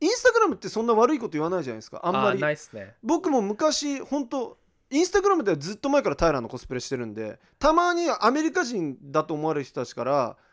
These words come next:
Speaker 1: なんか、「You think you're Tyler?」みたいな。「はあ」みたいな。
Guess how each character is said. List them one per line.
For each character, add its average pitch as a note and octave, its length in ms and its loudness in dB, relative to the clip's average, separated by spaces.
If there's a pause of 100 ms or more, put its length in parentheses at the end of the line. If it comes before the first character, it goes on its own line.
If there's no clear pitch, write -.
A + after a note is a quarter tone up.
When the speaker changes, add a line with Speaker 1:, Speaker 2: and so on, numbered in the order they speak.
(140)
Speaker 1:
な D3+ 80 -12
ん B2+ 40 -10
か、 B2+ 160 -10
「You D#3 140 -4
think F3 200 -2
you're E3 180 -4
Tyler?」 C#3+ 480 2
み B2 160 -14
た A2+ 100 -10
い G#2 60 -12
な。 - 80 -20 (480)
「は G#3+ 240 4
あ」 - 140 -2 (100)
み - 60 -20
た A#2+ 100 -10
い G2+ 80 -8
な。 - 80 -20